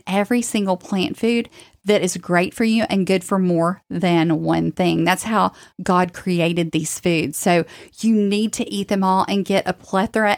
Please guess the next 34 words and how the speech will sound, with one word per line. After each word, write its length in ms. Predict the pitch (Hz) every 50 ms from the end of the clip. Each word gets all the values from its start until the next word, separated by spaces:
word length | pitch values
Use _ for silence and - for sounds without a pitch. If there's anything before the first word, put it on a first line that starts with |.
| - -
in 300 | 226 226 220 220 220 -
abundance. 1200 | - 208 208 202 185 185 180 175 - 208 214 226 240 247 247 233 214 208 214 190 160 - - - -
Make 340 | 202 196 208 220 220 - -
your 160 | 254 240 240
plate 560 | 233 - - - - 226 220 220 214 - _
colorful. 1040 | - - - - - 214 214 233 233 233 254 226 - - - 185 165 151 - 156 - - - - - - -
So 300 | - - 202 185 175 175 - - _ _ _ -
get 260 | - 220 220 240 247
all 120 | 254 240 226
these 240 | 214 196 180 - -
wonderful 380 | 185 180 170 175 - 156 156
colors. 480 | - - 180 165 147 147 143 160 - -
The 100 | 190 180
beets 540 | 170 - - 190 190 202 226 - - - -
are 160 | - 185 196
another 320 | 196 196 196 190 202 202 -
incredible 680 | - 190 190 - - - 233 208 196 208 196 190 180
purplish 920 | - - - - - 214 208 - - 208 202 226 202 196 208 - - - -
food. 480 | - 220 208 185 165 160 - - - - - - - - - - -
Um, 180 | - 196 190 180
get 360 | 180 - - 247 269 - - _ -
onions. 720 | 240 339 480 494 440 359 262 - - - - - - - - -
Look, 260 | 381 370 285 - - - - - -
she 220 | - - - 339
had 220 | 330 339 339 302 -
onions 460 | 233 277 320 359 349 311 277 - -
today 280 | - 214 185 185 185 175
that 120 | - -
she 140 | - - 226
had 80 | 196 -
grown. 180 | 208 202 190
They, 140 | 190 185 196
they're 460 | 190 - - - 202 196 190 190 180 -
like, 400 | 190 185 180 180 175 - -